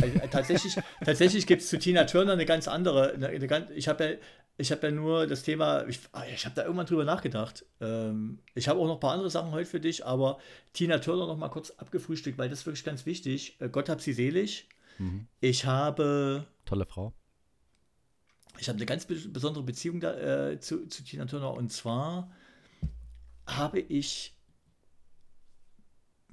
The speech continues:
Speaker 1: neunzehnhundertneunundachtzig, das war wirklich spät, ich hab extra noch mal geguckt, wa-, damit, um das zeitlich einordnen zu können, ne?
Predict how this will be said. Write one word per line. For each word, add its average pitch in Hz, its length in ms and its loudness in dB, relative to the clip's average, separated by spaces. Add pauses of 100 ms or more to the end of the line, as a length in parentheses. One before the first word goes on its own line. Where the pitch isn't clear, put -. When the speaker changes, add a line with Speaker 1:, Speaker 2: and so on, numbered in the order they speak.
(420)
Speaker 1:
neunzehnhundertneunundachtzig, 131 1300 -2
das 120 100 -10
war 117 100 0
wirklich 165 220 -4
spät, 156 480 -2
ich - 100 -10
hab 131 120 -6
extra 127 240 -8
noch 156 80 -4
mal 139 120 -4
geguckt, - 360 -8
wa-, 120 200 -4
damit, 123 260 -6
um 139 80 -10
das 127 140 -6
zeitlich 135 340 -6
einordnen 113 420 -6
zu 107 100 -10
können, 101 240 -6
ne? 123 240 -2